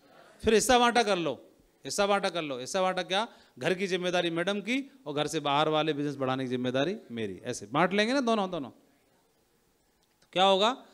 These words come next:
तो दोनों बांट लेंगे, तो हमने भी बांट लिया। हमारी मैडम ने बोले, "ठीक है, घर की पूरी जिम्मेदारी बच्चों की, घर की, इसकी, उसकी, सारी हमारी।"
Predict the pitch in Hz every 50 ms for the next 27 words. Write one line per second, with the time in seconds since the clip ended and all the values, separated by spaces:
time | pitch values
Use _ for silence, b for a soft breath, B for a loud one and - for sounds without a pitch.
0 | b b b b - 147 131 175 214 240 254 220 214 208 208 180 185 190 185 180
1 | 185 202 233 262 - - _ _ _ _ _ _ _ _ _ _ _ _ _ _
2 | _ _ _ _ _ _ - 175 160 180 196 226 254 214 226 220 214 180 202 196
3 | 190 170 151 - 127 135 160 185 190 190 190 196 196 202 202 196 202 202 196 180
4 | 190 185 185 151 147 147 147 165 160 - 180 202 208 208 190 170 170 170 175 170
5 | 160 - 165 151 - - 160 143 135 156 151 151 143 131 135 147 151 147 143 143
6 | 143 143 147 139 143 - 151 147 - - 151 - 185 185 196 185 175 135 131 123
7 | 120 117 110 98